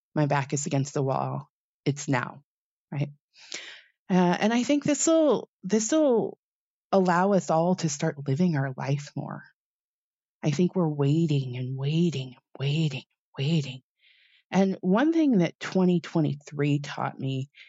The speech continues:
is that, uh, every scheme I tried to come up with to get something to go the way I wanted it to fell flat. But when I was in the now moment, like, now,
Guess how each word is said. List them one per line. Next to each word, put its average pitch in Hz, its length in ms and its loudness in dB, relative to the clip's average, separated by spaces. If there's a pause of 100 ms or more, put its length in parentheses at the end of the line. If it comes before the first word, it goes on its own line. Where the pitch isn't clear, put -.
(200)
is 156 400 0
that, 143 460 2 (560)
uh, 151 380 -2 (120)
every 202 360 0
scheme 151 720 0
I 143 180 2
tried 147 280 0
to 147 80 -2
come 147 260 0
up 143 220 -2
with 147 300 0
to 151 80 0
get 139 220 -2
something 143 500 0
to 131 400 0
go 143 220 0
the 143 100 -2
way 135 160 0
I 131 60 0
wanted 139 400 -2
it - 140 -10
to 190 300 2 (480)
fell 139 180 0
flat. - 380 -6 (840)
But 180 160 2
when 170 160 2
I 175 120 2
was 190 180 2
in 185 200 4
the 156 100 2
now 147 500 0
moment, 269 500 0
like, 147 200 -2
now, 135 400 0